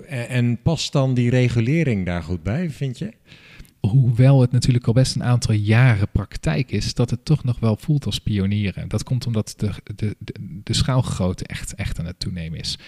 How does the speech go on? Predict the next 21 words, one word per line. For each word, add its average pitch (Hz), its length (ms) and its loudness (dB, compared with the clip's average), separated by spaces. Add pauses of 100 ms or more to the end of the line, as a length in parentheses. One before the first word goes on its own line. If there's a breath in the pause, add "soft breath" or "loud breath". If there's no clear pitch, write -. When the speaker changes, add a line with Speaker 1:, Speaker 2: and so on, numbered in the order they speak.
(380 loud breath)
Speaker 2:
En 104 160 0
als 107 120 0
die 120 100 0
schaalgrootte 131 680 2
toeneemt, 127 460 4
is - 140 -2
de - 80 -8
vraag 131 400 0 (100)
of - 140 -4
wet 120 180 2
en 110 60 0
regelgeving 113 840 0 (920 loud breath)
echt - 420 -4
technologie-neutraal 110 1300 2
is, - 400 -10
hoe - 120 2
dat, - 300 -2
eh, 95 140 2
hoe 104 120 2
dat 92 180 -2
werkt. 110 360 0